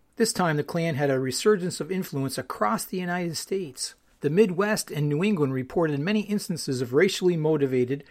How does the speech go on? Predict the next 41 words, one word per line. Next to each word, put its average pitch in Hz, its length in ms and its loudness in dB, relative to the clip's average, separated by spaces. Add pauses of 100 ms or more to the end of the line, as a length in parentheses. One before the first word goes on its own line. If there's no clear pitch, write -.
(160)
religion-based 165 720 2
violence 127 500 -2
against 127 380 -6
immigrants 185 440 -2
and 135 120 -6
people 180 300 -2
of 131 120 0
color 139 360 -2 (100)
perpetrated 139 580 2
by 131 140 2
the 127 80 -2
Klan. 127 540 -8 (580)
In 160 120 -2
nineteen 196 340 -2
twenty-one, 165 680 -2 (280)
the 143 80 -2
Brattleboro 165 400 4
Reformer 160 500 0
shared 156 320 -2
an 143 140 -4
opinion 190 400 -2
piece - 340 -8
about 147 240 -2
the - 80 -10
spreading 175 400 -4
influence 156 500 -6
of 113 120 -10
the 117 80 -8
Klan. 117 480 -12 (340)
In 180 100 2
the 185 120 0
article, 160 520 0 (260)
the - 80 -14
Klan 185 280 -2
was 147 140 0
accused 160 420 0
of 127 100 0
appropriating 151 800 -2
the 139 100 0
term 165 400 -4
Americanism 127 880 -4